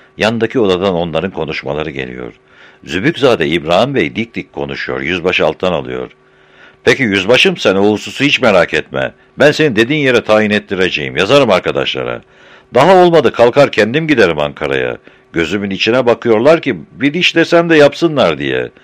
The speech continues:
Hepsi hatırımı sayar. Eh, partiye emeğimiz çok geçti. Ben senin dediğini yaparım, seni tayin ettireceğim. Yalnız benim de senden bir isteğim var."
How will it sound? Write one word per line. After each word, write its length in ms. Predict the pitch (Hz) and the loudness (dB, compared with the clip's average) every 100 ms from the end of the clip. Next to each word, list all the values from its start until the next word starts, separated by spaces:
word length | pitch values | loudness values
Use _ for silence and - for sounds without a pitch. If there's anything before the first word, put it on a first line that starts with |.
| _ _ _ _ | _ _ _ _
Hepsi 300 | 165 185 190 | 0 4 2
hatırımı 380 | 143 113 95 | 4 2 0
sayar. 480 | 78 71 71 64 58 _ _ _ _ - | -2 -2 0 -2 -6 _ _ _ _ -2
Eh, 140 | 85 - | 0 0
partiye 440 | 87 85 - 90 78 | 0 0 0 0 0
emeğimiz 380 | 76 78 80 | -2 -8 -8
çok 260 | - 135 139 | -2 -2 0
geçti. 480 | 87 69 - 69 62 _ - - _ | -4 -4 -4 -4 -6 _ -20 -20 _
Ben 140 | 117 185 | 2 4
senin 240 | 180 175 | 4 2
dediğini 320 | 160 156 160 | 2 2 2
yaparım, 340 | 151 113 87 73 | 2 2 0 0
seni 220 | 117 135 | -2 0
tayin 260 | 127 123 113 | 2 4 2
ettireceğim. 640 | 110 - 92 82 76 65 | -2 -2 -2 -2 -4 0
Yalnız 340 | 101 139 95 | 0 0 -2
benim 200 | 69 123 | -2 0
de 80 | 120 | 0
senden 400 | 101 104 104 104 | 0 0 0 0
bir 80 | 95 | -2
isteğim 420 | 92 - 87 85 | -2 -2 -4 -2
var." 280 | 67 64 - | -4 -6 -8